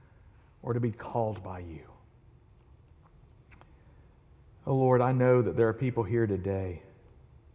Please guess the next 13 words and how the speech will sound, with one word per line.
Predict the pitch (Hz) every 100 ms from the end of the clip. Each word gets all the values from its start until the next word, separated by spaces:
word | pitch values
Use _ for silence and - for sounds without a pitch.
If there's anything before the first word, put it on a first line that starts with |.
| - - - - - - - - - - - - - - - - -
who | 127
have | 113 -
questioned | - 139 135 - 135 131
or | 120 107
who | 113
have | 101
just | 110 -
simply | - 139 135 110
bought | 95 113 123
into | 120 117 120
the | 113 110
idea | 107 98 95 92
that, | 92